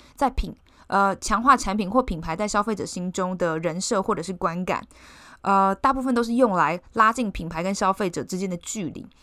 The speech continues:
这也就是为什么许多的品牌喜欢找名人来代言。不过这边有个但书哦，呃，像是，嗯，如果你的品牌的影响力还没有到达一定的门槛，就是它知名度其实还很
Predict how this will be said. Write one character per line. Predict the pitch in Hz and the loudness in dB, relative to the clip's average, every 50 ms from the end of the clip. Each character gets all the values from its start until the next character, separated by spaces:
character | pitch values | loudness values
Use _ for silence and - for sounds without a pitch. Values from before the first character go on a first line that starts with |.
| _ _ | _ _
这 | - - | 0 0
也 | 320 247 | 2 2
就 | 262 269 | 2 0
是 | 262 302 | 0 4
为 | 294 277 | 4 4
什 | 226 - 202 | 4 2 0
么 | 170 170 | -4 -6
许 | - - 165 | -6 -6 -4
多 | 175 214 | -4 -4
的 | 226 240 | -2 -2
品 | - 190 160 | -4 -4 -4
牌 | 165 - 156 156 | -6 -6 -6 -6
喜 | 170 - - 165 | -6 -6 -6 -6
欢 | 165 202 196 208 202 | -6 -4 -4 -4 -2
找 | - 208 165 160 | -2 -4 -4 -4
名 | 170 165 170 185 | -6 -6 -4 -4
人 | 190 185 185 185 | -4 -4 -2 -4
来 | 175 180 | -4 -4
代 | - - 240 190 | -4 -6 -6 -6
言。 | 107 80 - 69 - - - - - - | -8 -10 -10 -10 -10 -12 -18 -20 -14 -6
不 | - - 262 | -2 0 4
过 | 302 381 | 4 4
这 | - - 349 | 4 2 -2
边 | - 330 | 0 0
有 | 247 180 | 0 0
个 | 180 185 - _ _ | 0 -2 -2 _ _
但 | - 247 208 165 165 | -2 -2 -2 -2 -4
书 | 170 - - - 180 170 170 175 | -6 -6 -6 -4 -4 -2 -2 -2
哦， | 170 - 180 - - - - - - - - - | -4 -6 -8 -16 -20 -20 -20 -20 -20 -20 -12 -2
呃， | - - 208 208 208 208 208 208 208 | 2 6 6 8 8 8 6 4 2
像 | 214 - - 330 294 285 269 | 0 0 2 4 4 4 2
是， | 262 302 302 254 262 - - - - - _ _ - - | 0 0 -2 -2 -2 -6 -20 -20 -20 -20 _ _ -18 -10
嗯， | - 208 214 208 208 208 208 208 202 208 208 202 - - _ | -6 -4 -4 -2 -2 -2 -4 -4 -6 -6 -8 -10 -12 -12 _
如 | - 226 294 | -2 0 2
果 | - 392 | 4 4
你 | 320 220 | 2 2
的 | 170 185 | 2 0
品 | - 190 170 | -2 -2 0
牌 | 170 - 170 160 170 | -2 -2 -2 -2 -2
的 | 196 | -2
影 | - - 196 226 | -4 -4 -4 -2
响 | - 262 185 165 202 | 0 0 0 0 -2
力 | 240 220 190 | -4 -4 -4
还 | 190 - 190 180 | -4 -2 -2 -2
没 | 190 226 | 0 0
有 | 262 233 196 | 0 0 0
到 | - - 262 233 202 | 2 4 4 6 6
达 | 185 190 160 - | 4 2 -2 -4
一 | - - 180 | -4 -10 -8
定 | - - 254 220 | -4 -4 -2 -2
的 | 185 180 | -2 -4
门 | 165 151 156 175 | -4 -6 -6 -4
槛， | 175 - 214 - 151 | -2 -2 -2 -2 -2
就 | - 254 | -2 -4
是 | 277 | -2
它 | 294 285 302 | 0 0 0
知 | 294 - 240 254 | 0 2 0 0
名 | 220 196 202 | 0 0 0
度 | 226 226 | 0 -2
其 | 196 - - 175 | -2 -2 -2 -4
实 | 175 180 | -2 -2
还 | 185 - - 170 | -2 -2 -2 -2
很 | 185 202 170 127 | -2 -2 -4 -6